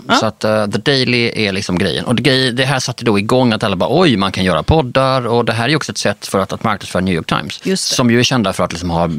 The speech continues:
Speaker 2: paywalls och du måste betala så. Men här bjuder de på det gratis. Och det fiffiga de gör här, till skillnad från vad till exempel många andra medier gör, det är att tänka att vi ska låsa in allt innehåll. De tänker så här, "Vi måste ju bjuda på det."
Speaker 1: Ja, just det.
Speaker 2: Och om vi nu har, liksom, världsklassjournalistik i det här, <clears throat> ja, då kommer folk tänka, "Ah,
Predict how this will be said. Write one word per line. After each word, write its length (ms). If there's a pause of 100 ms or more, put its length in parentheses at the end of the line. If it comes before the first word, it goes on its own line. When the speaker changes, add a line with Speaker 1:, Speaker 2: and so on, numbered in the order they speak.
Speaker 2:
paywalls 540
och 60
du 60
måste 180
betala 420
så. 140
Men 100
här 120
bjuder 260
de 120
på 100
det 60
gratis. 500 (340)
Och 180
det 80
fiffiga 340
de 200
gör 100
här, 460
till 100
skillnad 280
från 200
vad 300
till 60 (120)
exempel 240
många 320
andra 260
medier 280
gör, 100
det 80
är 40
att 100
tänka 220
att 40
vi 40
ska 100
låsa 320
in 220
allt 200
innehåll. 420
De 240
tänker 260 (100)
så 80
här, 60
"Vi 100
måste 240
ju 60
bjuda 320
på 180
det." 140 (160)
Speaker 1:
Ja, 140
just 160
det. 180
Speaker 2:
Och 80
om 80
vi 80
nu 120
har, 200
liksom, 240
världsklassjournalistik 1700
i 120
det 60
här, 340
<clears throat> 300
ja, 100
då 80
kommer 160
folk 140
tänka, 240
"Ah, 200